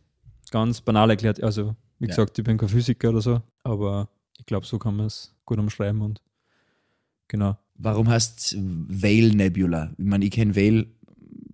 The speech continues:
Speaker 2: vom Skifahren.
Speaker 1: Mhm.
Speaker 2: Äh, warum Vale Nebula?
Speaker 1: Das ist übersetzt, bedeutet das Schleier.
Speaker 2: Aha.
Speaker 1: Und es schaut ein bisschen aus, wenn man sich ein Foto anschaut, wie ein Schleier. Also die, die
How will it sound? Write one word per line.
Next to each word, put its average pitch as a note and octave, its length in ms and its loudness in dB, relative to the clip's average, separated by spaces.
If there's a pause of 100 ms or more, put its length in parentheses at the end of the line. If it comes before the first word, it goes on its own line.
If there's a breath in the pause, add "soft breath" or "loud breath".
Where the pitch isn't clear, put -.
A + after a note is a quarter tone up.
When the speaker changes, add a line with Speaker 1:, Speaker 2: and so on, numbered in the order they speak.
Speaker 2:
vom - 260 -6
Skifahren. A2 480 0 (260)
Speaker 1:
Mhm. B2+ 200 -4
Speaker 2:
Äh, C3 40 -8 (120)
warum F#2+ 680 0
Vale G#2+ 320 2
Nebula? A2+ 500 0 (420)
Speaker 1:
Das G#2 180 -8
ist - 520 -8
übersetzt, A#2 680 -4
bedeutet A2 360 -4
das A2 140 -8
Schleier. A#2 480 0 (220)
Speaker 2:
Aha. F#2 260 -10 (360)
Speaker 1:
Und G#2+ 200 -2
es G#2 80 -2
schaut G#2+ 220 0
ein G2+ 60 -2
bisschen G#2 240 -6
aus, A2 160 -4
wenn A2 80 -2
man G#2+ 80 -2
sich G#2+ 140 -4
ein G#2+ 100 -2
Foto A2+ 240 -6 (260)
anschaut, A2 340 -4 (160)
wie G#2 200 -2
ein G2+ 200 0 (140)
Schleier. G2+ 480 -6 (360)
Also G#2 140 -4
die, G2+ 220 -4
die G#2 360 -2